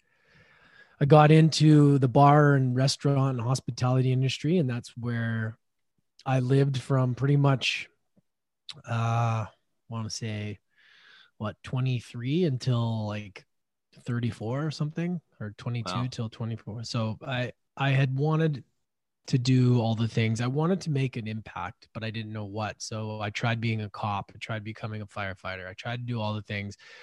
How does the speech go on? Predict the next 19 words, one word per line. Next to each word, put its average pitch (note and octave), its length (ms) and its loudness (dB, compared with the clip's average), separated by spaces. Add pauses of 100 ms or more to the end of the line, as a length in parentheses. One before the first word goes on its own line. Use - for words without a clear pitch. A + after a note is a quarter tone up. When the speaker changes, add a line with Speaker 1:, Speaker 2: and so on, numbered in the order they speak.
(140)
Speaker 1:
but D#3 220 8 (340)
I C#3 140 6
ended C3+ 300 6
up B2 200 0 (300)
doing A#2 240 4
the G#2+ 80 2
bar G2+ 340 2
and G2 80 0
restaurant G2 400 -2
industry. F#2+ 440 -8
So A#2 360 -6 (520)
I C#3+ 120 4
really D#3 300 8
enjoyed C#3+ 500 10
connecting C#3 420 10
with C#3 160 8
people. C#3 360 8
I B2 260 6
enjoyed B2 580 6